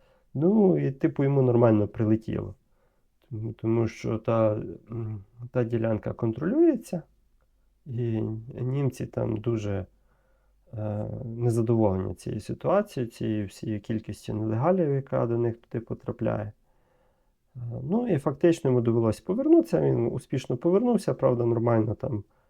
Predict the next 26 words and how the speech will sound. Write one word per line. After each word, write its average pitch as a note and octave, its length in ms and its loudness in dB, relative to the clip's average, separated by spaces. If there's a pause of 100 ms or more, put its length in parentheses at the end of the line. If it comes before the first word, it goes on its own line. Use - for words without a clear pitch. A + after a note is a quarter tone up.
(480)
ем, A2 340 -8 (1600)
назбирався A#2+ 600 6
того A2 320 -2
негативного A#2 520 0
досвіду, A#2+ 560 -4 (420)
якого A#2+ 360 0
не A2+ 120 4
треба G2+ 320 -2
було - 260 -8
би A2 140 -6
назбирувати. A2 680 -8 (1900)
І F3 480 4 (200)
фактично F#3+ 480 2
він C#3 440 4 (160)
п-, - 300 -6
потім C3+ 320 0
літаком G#2+ 500 0 (100)
полетів G2 440 -6
вже A2+ 160 -8
в G2 60 -4
Німеччину, C#3 580 0
там G2+ 220 -8
до G#2+ 120 -10
своїх, C#3 440 -2
до C3 100 -8
дружини, B2 560 0